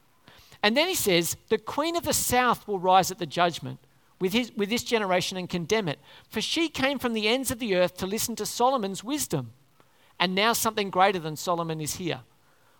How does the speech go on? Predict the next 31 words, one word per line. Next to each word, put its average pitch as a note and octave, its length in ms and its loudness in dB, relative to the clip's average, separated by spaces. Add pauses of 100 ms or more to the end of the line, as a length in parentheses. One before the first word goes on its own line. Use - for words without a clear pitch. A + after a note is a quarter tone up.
What - 100 2
he's G#4+ 100 -2
saying A#3+ 280 2
is, F#3+ 160 -4 (140)
have G#3+ 80 -10
you B3+ 60 -2
heard E4+ 100 4
of D4 60 -4
the A3+ 60 -4
Queen A#3 220 0
of G3 80 -2
Sheba? B3 360 -2 (1000)
Yeah, G3+ 120 2 (180)
she D4+ 200 -2
came C#4 240 2
to A#3+ 60 4
visit A#3 300 0
Solomon G#3+ 440 0
because F#3 260 -4
she'd A#3+ 160 -4
heard C#4 260 2
he B3 80 2
was G3 140 -4
really B3 320 -2
wise. A3+ 720 0 (400)
So C4 240 0
a A3 80 4
foreign D4 600 4
godless A#3+ 480 4 (140)
queen D#3+ 640 -2 (420)
comes C4 320 2